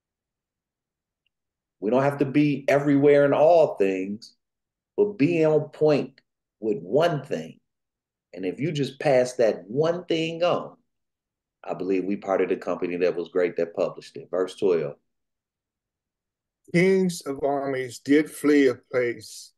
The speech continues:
Speaker 2: and she that tarried at home divided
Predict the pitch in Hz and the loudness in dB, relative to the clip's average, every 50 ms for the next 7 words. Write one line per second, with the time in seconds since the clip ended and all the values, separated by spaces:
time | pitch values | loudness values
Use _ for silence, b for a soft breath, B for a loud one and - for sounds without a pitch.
0 | _ _ _ _ _ _ _ _ _ _ _ _ _ _ _ _ _ _ _ _ | _ _ _ _ _ _ _ _ _ _ _ _ _ _ _ _ _ _ _ _
1 | _ - 127 127 120 117 113 113 113 - _ _ _ _ - - - - 143 143 | _ -12 -10 -8 -6 -8 -8 -10 -14 -18 _ _ _ _ -10 -8 -6 -2 2 2
2 | 143 139 139 139 131 127 131 120 - - - - 147 156 165 165 165 160 151 147 | 4 4 2 2 2 2 2 0 0 -4 2 4 4 4 6 4 4 4 4 4
3 | 147 147 143 143 135 135 131 127 123 120 117 107 104 110 107 101 104 123 127 127 | 4 2 -4 -4 -2 -2 -2 -2 -4 -6 -10 -12 -12 -14 -14 -8 -6 -6 -4 -2
4 | 127 123 120 113 | -2 -2 -2 -4